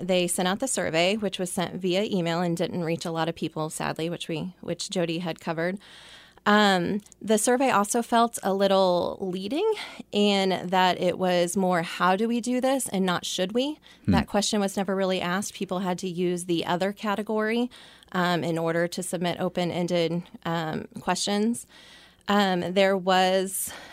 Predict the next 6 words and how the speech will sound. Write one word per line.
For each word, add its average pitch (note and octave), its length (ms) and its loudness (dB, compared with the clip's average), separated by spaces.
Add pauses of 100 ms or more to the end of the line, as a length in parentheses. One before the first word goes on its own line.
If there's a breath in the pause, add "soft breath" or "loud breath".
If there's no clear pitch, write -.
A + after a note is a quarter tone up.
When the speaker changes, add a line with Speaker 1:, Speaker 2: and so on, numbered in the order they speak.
(120)
Speaker 1:
um, F#3+ 640 -2 (340)
a F#3 400 4
last-minute F#3 880 0
town G3+ 300 0
hall, G#3+ 440 2 (220 loud breath)
um, F#3 420 2